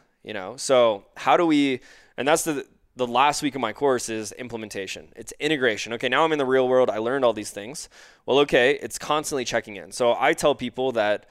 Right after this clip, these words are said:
um, once a quarter, at least, if not more, you're gonna check in on your goals. What's going well, what's not going well. Um, I do an exercise called start, start, stop, continue. So when you set your goals,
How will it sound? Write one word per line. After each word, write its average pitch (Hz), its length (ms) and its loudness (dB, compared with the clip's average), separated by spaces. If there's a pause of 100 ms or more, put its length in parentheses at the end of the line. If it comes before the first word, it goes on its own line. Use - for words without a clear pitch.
(280)
um, 104 580 -2 (220)
once 135 320 -2
a 165 60 -4
quarter, 143 480 0 (500)
at 113 180 -2
least, 156 520 -8
if 120 120 -10
not 120 200 -4
more, 123 260 -2
you're 113 140 -12
gonna 139 120 -4
check 131 220 -2
in 139 80 -6
on 123 100 -4
your 113 120 -8
goals. 98 320 -8
What's 113 120 -8
going 131 220 -4
well, 120 180 2
what's 110 160 -6
not 98 160 -8
going 92 200 -12
well. 65 240 -18 (480)
Um, 107 280 -2
I 104 100 -6
do 131 120 -2
an 139 80 4
exercise 131 320 0
called 120 220 0
start, - 320 0 (100)
start, 170 320 2
stop, 170 240 2
continue. 131 480 -8
So - 160 -8
when 120 140 -6
you 117 100 -8
set - 200 0
your 135 100 -4
goals, 110 500 -8